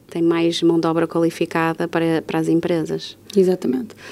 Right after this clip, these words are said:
Speaker 2: André, eu costumo dizer a quem nos procura que a localização do espaço de trabalho são pontos-chave para o sucesso na sua comercialização. Como é que vocês sentiram, hum,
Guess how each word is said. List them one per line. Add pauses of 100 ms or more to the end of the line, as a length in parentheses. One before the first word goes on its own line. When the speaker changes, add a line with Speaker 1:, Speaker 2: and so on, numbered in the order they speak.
(340)
Speaker 2:
André,
eu
costumo
dizer
a
quem
nos
procura
que
a
localização
do
espaço
de
trabalho (400)
são
pontos-chave
para
o
sucesso
na
sua
comercialização. (320)
Como
é
que
vocês
sentiram, (320)
hum,